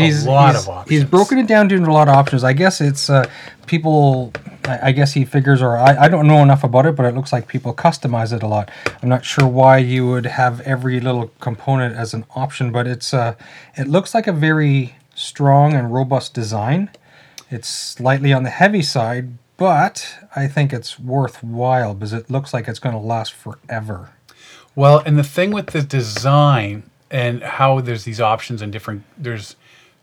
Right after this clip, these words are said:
Speaker 2: um, different, uh, grill plates and boil plates and extended grill plate and stuff like that. But it's a multi-fuel design. So
Speaker 1: Yes.
Speaker 2: n-, you can use it more than just a twig stove. You can put a,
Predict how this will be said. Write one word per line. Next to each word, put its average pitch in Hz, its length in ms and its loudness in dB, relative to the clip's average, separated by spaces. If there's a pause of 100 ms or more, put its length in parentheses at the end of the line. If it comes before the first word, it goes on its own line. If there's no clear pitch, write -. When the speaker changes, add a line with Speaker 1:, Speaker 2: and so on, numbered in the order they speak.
Speaker 2:
um, 98 600 -8 (1200)
different, 139 640 -4
uh, 110 480 -2
grill 120 480 -2
plates 117 400 -8
and 117 120 -8
boil 113 360 -2
plates 120 720 -8
and 107 340 -8 (480)
extended 123 640 -4
grill 117 300 -4
plate 117 600 -8
and 110 280 -12
stuff - 300 -8
like 113 140 -10
that. 110 260 -8 (580)
But 131 100 0
it's 127 120 -6
a 131 60 2
multi-fuel 156 1400 -2 (680)
design. 101 540 -4 (260)
So 135 300 4 (120)
Speaker 1:
Yes. 143 120 -4
Speaker 2:
n-, 143 240 2
you 143 140 0
can 143 180 2
use 175 180 4
it 151 120 -8
more 143 320 4
than 123 160 -4
just 120 240 -8
a 107 40 -14
twig 135 300 -4
stove. 104 300 -12
You 123 80 -8
can 123 100 -4
put 127 160 -2
a, 113 300 -4